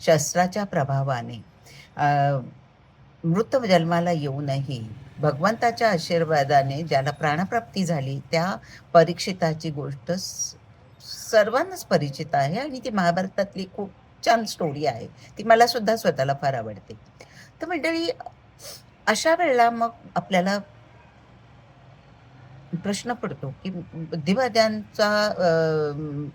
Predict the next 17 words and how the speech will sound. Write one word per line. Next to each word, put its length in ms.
यावर 340
विश्वास 480
बसणं 460
हे 260
कठीणच 500
असतं. 300
पण 240
हे 200
पण 220
लक्षात 360
ह्या 160
लोकांनी 380
ठेवलं 360
पाहिजे 380
की 160
आपल्या 400
बुद्धीच्या 720